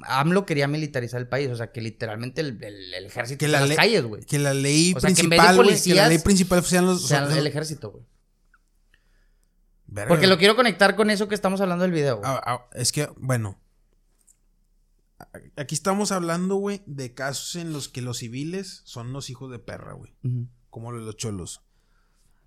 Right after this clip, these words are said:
Speaker 2: Pero también, güey, hay casos donde la autoridad, güey, es la que tiene el abuso. Ya lo hablamos en un podcast, güey. Que hay
Speaker 1: Del
Speaker 2: pol-,
Speaker 1: abuso
Speaker 2: hay
Speaker 1: de
Speaker 2: policías bien ojetes, güey.
Speaker 1: Ujú.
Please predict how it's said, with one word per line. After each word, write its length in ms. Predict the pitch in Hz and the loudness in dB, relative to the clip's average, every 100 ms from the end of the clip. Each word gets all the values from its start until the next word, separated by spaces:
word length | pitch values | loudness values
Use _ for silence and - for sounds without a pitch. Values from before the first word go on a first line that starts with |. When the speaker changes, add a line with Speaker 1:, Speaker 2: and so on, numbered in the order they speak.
| _ - | _ -8
Speaker 2:
Pero 200 | 127 123 | -8 -6
también, 400 | 131 123 135 147 | -6 -4 -4 -2
güey, 160 | 156 | -2
hay 100 | 147 | -2
casos 320 | 147 135 139 | -2 -4 -2
donde 300 | 147 147 131 | -2 -4 -4
la 80 | 123 | -4
autoridad, 540 | 113 110 117 113 120 147 | -4 -4 -6 -6 -6 -6
güey, 320 | 185 214 196 _ _ _ _ _ _ | -10 -14 _ _ _ _ _ _ _
es 260 | - - | -14 -12
la 160 | 123 120 | -12 -16
que 120 | 120 | -16
tiene 220 | 120 113 | -14 -14
el 60 | 117 | -14
abuso. 260 | 113 101 - 101 | -16 -18 -20 -14
Ya 120 | 117 | -8
lo 80 | 160 | -4
hablamos 340 | 160 151 151 | -4 -6 -8
en 80 | 147 | -10
un 120 | 135 | -12
podcast, 340 | 139 135 127 101 | -12 -14 -14 -18
güey. 160 | 95 _ _ | -20 _ _
Que 100 | - | -10
hay 80 | 104 | -6
Speaker 1:
Del 80 | 117 | -4
Speaker 2:
pol-, 60 | 113 | -6
Speaker 1:
abuso 120 | 113 | -6
Speaker 2:
hay 60 | 127 | -6
Speaker 1:
de 60 | |
Speaker 2:
policías 380 | 127 180 175 156 | -4 -2 -4 -6
bien 160 | 156 160 | -8 -10
ojetes, 480 | 147 135 - 117 95 | -10 -14 -14 -16 -16
güey. 180 | 92 _ | -20 _
Speaker 1:
Ujú. 320 | 139 175 170 | -14 -12 -18